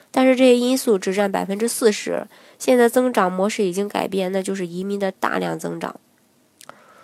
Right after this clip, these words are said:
呃，相关的这个，呃，马克先生，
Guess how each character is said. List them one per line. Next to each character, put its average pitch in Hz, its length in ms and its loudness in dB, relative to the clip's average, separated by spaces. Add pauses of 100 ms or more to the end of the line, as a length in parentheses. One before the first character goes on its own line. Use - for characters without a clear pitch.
(460)
呃， 185 380 -4
相 208 320 -2
关 214 180 0
的 190 160 -4
这 185 160 -6
个， - 340 -6 (1300)
呃， 196 100 -4
马 208 220 0
克 196 100 -6
先 180 220 -6
生， - 180 -10